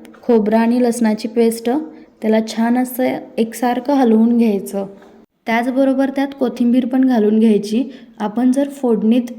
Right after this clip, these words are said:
कोथिंबीर घातली तर कोल्हापूर भाषेत सांगायचं म्हटलं तर लय भारी होत्या राव आमटी. आणि त्याला छान असं परतून घ्यायचं आणि त्यानंतर त्यामध्ये घालायची पाच चमचे चटणी.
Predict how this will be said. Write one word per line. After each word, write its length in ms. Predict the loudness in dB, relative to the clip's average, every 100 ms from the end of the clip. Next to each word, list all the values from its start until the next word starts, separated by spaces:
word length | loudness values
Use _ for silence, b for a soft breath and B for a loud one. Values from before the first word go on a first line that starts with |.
| -6
कोथिंबीर 480 | -4 0 2 2 2
घातली 400 | 0 -2 -2 -2 -4 B B -6
तर 100 | -6
कोल्हापूर 540 | 0 2 2 2 2
भाषेत 300 | 2 2 -2
सांगायचं 540 | -2 -2 0 -2 -2 0
म्हटलं 420 | 0 0 -2 -4 B B B -2
तर 80 |
लय 220 | 2 2 2
भारी 320 | 2 4 6
होत्या 300 | 4 4 2
राव 180 | 2 2
आमटी. 420 | 0 -2 -4 -10 -10 _ _ _ _ -6
आणि 180 | -2 -2
त्याला 240 | -2 -4 -6
छान 260 | -4 -2 0
असं 240 | 0 -2
परतून 440 | 0 -2 0 0 2
घ्यायचं 440 | 2 0 -4 -8 -10 B B B -2
आणि 200 | 0 0
त्यानंतर 480 | 0 0 2 0 0
त्यामध्ये 440 | 0 2 2 2 2
घालायची 540 | 2 2 0 -4 -8 -8 B B -6
पाच 280 | -4 -4 -2
चमचे 300 | 0 0 0
चटणी. 500 | 0 -2 0 0